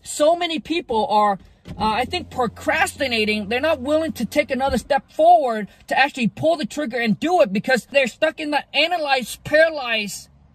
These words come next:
spot. You gotta understand that you gotta, you're not gonna have everything figured out. You gotta take this one step at a time. And let me tell you something from my mistake.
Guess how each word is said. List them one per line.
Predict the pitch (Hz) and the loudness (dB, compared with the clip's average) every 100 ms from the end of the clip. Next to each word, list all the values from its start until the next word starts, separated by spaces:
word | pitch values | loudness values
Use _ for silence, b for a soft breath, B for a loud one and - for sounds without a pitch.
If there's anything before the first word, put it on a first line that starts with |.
| _ | _
spot. | - - 302 339 220 - b _ | -14 -4 0 0 -2 -12 b _
You | 240 | -2
gotta | 233 330 | 0 0
understand | 320 269 294 294 | 0 -2 -2 -4
that | 277 | -4
you | 240 | -2
gotta, | 285 311 - | 0 0 -2
you're | 247 262 | -6 -4
not | 285 349 | -2 -2
gonna | 320 | 0
have | 285 285 - | 0 -2 0
everything | 277 294 220 277 | 0 0 -4 -4
figured | 214 - 254 226 | -4 -2 0 4
out. | 247 320 214 - b - | 4 4 -2 -8 b -8
You | 254 | -4
gotta | 208 269 349 349 | 0 2 2 2
take | - 277 | -2 -4
this | 277 208 | -4 -6
one | 196 254 302 330 | -6 -2 -2 -2
step | - - 285 285 | -10 -2 -2 0
at | 233 | -2
a | |
time. | 214 - 311 320 | -2 -2 0 0
And | 233 226 | 0 -4
let | 277 | -4
me | 302 | -6
tell | - 294 | -4 -2
you | 320 | -2
something | - 233 220 240 | -4 -6 -6 -8
from | 220 226 | -6 -4
my | 247 | -2
mistake. | 269 233 - 294 | -2 -4 2 0